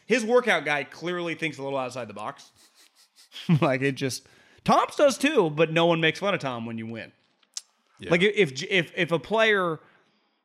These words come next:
Speaker 1: did we talk about the picture of Roethlisberger?
Speaker 2: Uh, we did a little bit, yes.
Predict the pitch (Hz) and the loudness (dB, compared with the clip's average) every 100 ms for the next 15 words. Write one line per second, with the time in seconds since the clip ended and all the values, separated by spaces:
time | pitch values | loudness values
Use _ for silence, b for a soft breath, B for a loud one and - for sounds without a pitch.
0 | - 175 349 - 214 208 214 190 208 196 | -4 -2 0 4 4 4 0 2 -2 0
1 | 190 175 185 185 196 202 196 202 _ _ | 0 4 4 2 -4 -4 -6 -12 _ _
2 | _ _ _ B B B B B _ _ | _ _ _ B B B B B _ _
3 | - - 143 139 147 156 160 135 120 107 | -8 2 4 4 2 2 4 2 0 -4
4 | 98 98 95 80 - | -6 -4 -4 -6 -12